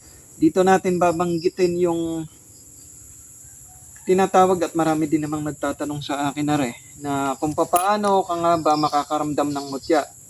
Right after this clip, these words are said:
at kung papaano ka makakakita at kung paano ka pinagkakalooban. So, kung pinagkakalooban ka para kang balais at nanindig siyempre yung balahibo mo na parang gusto ng gabay mo na kunin yung gamit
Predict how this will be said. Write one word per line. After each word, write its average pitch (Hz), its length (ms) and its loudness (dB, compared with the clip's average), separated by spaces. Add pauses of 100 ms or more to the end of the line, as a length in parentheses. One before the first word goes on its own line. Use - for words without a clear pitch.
at 135 160 -18
kung 135 160 -8
papaano 156 560 -2
ka - 80 -6
makakakita 131 880 -10
at 127 240 -20
kung 131 160 -14
paano 135 320 -6
ka 127 160 -10
pinagkakalooban. 127 960 -6 (640)
So, 170 160 -4
kung 180 160 -2
pinagkakalooban 180 800 0
ka 165 160 -2
para 160 240 0
kang 151 160 -4
balais 143 480 2 (1200)
at 147 320 2
nanindig 160 640 0
siyempre 151 400 -2
yung 160 160 0
balahibo 135 560 0
mo 139 160 -4
na 113 160 -14 (480)
parang 165 320 0
gusto 175 240 -2
ng 170 160 -2
gabay 165 320 2
mo 180 80 0
na 143 160 -6
kunin 135 320 -4
yung 135 160 -8
gamit 127 320 -2